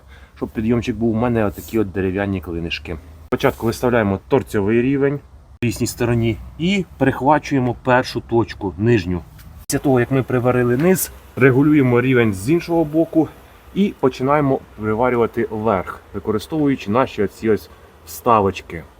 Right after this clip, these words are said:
Верх надійно зафіксували і тепер доварюємо те, що в нас залишилося на завісній стороні.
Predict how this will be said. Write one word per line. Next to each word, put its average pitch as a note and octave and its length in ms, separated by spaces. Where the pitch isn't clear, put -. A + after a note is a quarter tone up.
Верх C#3+ 260
надійно B2 380
зафіксували D#3+ 840
і - 60
тепер D3+ 340
доварюємо C3 720
те, C#3 120
що - 140
в A2+ 40
нас A#2 120
залишилося A2+ 640
на G#2+ 120
завісній A#2 500
стороні. A#2+ 720